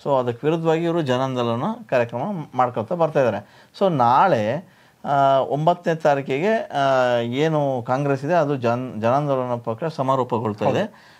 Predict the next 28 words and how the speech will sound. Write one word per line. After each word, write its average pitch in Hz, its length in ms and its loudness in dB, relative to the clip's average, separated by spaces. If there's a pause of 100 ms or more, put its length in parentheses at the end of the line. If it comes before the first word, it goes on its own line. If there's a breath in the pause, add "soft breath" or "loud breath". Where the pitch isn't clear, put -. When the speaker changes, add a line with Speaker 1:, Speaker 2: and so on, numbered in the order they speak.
(140)
Speaker 1:
ಅದು 180 180 4
ಅದೇ 160 200 4
ವೇದಿಕೆಯಲ್ಲಿ, 147 460 0
ಮಹಾರಾಜ 131 380 2
Speaker 2:
ಹೌದು. 135 160 0
Speaker 1:
ಕಾಲೇಜ್ 123 260 0
ವೇದಿಕೆಯಲ್ಲಿ 120 500 0
ನಡೀತಾ 117 220 -2
ಇದೆ. 101 140 -6
So 160 340 -2
ಅಲ್ಲಿ 160 300 0
ಏನ್ 190 200 0
ಪೆಂಡಲ್ 156 400 2
ಹಾಕಿದ್ರೆ 156 440 2
ಅಲ್ಲಿ 165 640 2 (360 loud breath)
ಅದೇ 175 420 2
ವೇದಿಕೆ 175 480 2
ಮತ್ತು 185 280 2
ಅದೇ 160 280 4
ಚೇರ್‌ಗಳು, 170 520 2
ಅದೇ 165 440 4
Speaker 2:
ಹೌದು. - 580 -6
Speaker 1:
ವೇದಿಕೆಯಲ್ಲಿ 160 520 2
ಇವರು 170 220 4
ಕೂಡ 175 180 0
ಮಾಡ್ತಾ 170 320 2
ಇದ್ದಾರೆ. 107 200 0
ಅಂದ್ರೆ 170 520 0